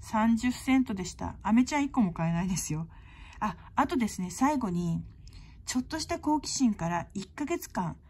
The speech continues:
コメントを残せないように設定する実験をしたいと考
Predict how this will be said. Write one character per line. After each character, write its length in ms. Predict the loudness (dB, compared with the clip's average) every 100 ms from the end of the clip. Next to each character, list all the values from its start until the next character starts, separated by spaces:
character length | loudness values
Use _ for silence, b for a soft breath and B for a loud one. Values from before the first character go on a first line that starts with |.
| b b
コ 160 | 2
メ 200 | 6 6
ン 60 | 4
ト 200 | 2 4
を 60 | 6
残 320 | 6 6 0
せ 140 | 0
な 160 | 4 6
い 140 | 6
よ 180 | 4 0
う 40 |
に 140 | 0 -2
設 260 | -4 -6
定 260 | -6 -2 0
す 140 | 0
る 120 | -2 0
実 220 | -2 -2
験 180 | 2 4
を 60 | 4
し 80 |
た 100 | 2
い 80 | 0
と 80 | 0
考 120 | 2